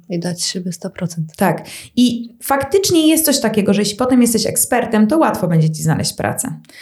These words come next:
Speaker 2: Będą się do ciebie być może dobijać headhunterzy,
Speaker 1: Mhm.
Speaker 2: <laughs> a być może po prostu dostaniesz jakąś propozycję, czy łatwo znajdziesz kolejne zatrudnienie. Natomiast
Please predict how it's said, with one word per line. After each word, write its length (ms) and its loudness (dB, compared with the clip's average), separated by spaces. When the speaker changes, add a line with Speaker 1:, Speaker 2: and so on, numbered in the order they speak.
Speaker 2:
Będą 320 4
się 120 0
do 100 0
ciebie 280 2
być 120 -4
może 200 2
dobijać 400 2
headhunterzy, 720 0
Speaker 1:
Mhm. 500 4
Speaker 2:
<laughs> 120 -14
a 300 2
być 220 2
może 240 4
po 100 2
prostu 320 2
dostaniesz 420 2
jakąś 260 0
propozycję, 920 0
czy 200 2
łatwo 340 0
znajdziesz 460 0
kolejne 420 2
zatrudnienie. 760 2
Natomiast 840 2